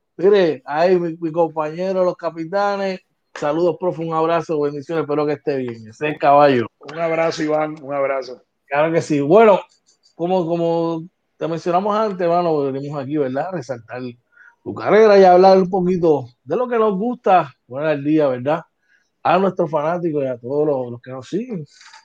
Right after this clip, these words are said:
Speaker 1: En, en cuanto a lo que está sucediendo en tu carrera, lo que ha sucedido para que la gente conozca lo que hay tras,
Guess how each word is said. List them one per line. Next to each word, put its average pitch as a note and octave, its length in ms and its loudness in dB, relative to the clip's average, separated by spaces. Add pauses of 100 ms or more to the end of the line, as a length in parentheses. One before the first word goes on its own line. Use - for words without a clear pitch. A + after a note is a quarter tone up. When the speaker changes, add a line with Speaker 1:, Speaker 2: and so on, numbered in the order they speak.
(160)
Speaker 1:
En, G#3 540 2
en E3 180 0
cuanto D#3+ 320 4
a D#3 40 6
lo D3 140 4
que B2+ 280 -2
está B2 220 -2
sucediendo D3+ 840 0 (480)
en G#2 180 -12
tu A#2 120 -10
carrera, F3 560 6
lo G3 160 4
que D#3 60 6
ha D#3 80 6
sucedido F3 340 2
para F3 160 4
que E3 60 4
la D#3 80 2
gente - 320 -20
conozca F#3 360 0
lo D#3+ 160 4
que D3 80 0
hay D#3 160 4
tras, D#3 340 -2